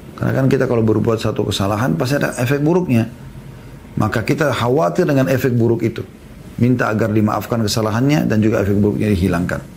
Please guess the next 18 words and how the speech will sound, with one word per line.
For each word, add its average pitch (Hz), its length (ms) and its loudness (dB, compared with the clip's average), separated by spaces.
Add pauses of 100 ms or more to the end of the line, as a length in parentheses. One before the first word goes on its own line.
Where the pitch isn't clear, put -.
(260)
Itu 107 240 0
maknanya. 90 400 -2 (1800)
Yang 135 240 4
kelima, 151 480 2 (880)
"Abu'u 180 480 4
laka 151 240 2
bi 123 160 4
ni'matika 120 680 2
alayya." 98 440 0 (360)
Aku 135 240 0
mengakui 143 480 2
nikmatmu 156 720 2
kepadaku. 117 640 0
Dan 101 120 -2
ini 151 360 2
salah 113 160 0
satu 131 320 0
juga 127 280 0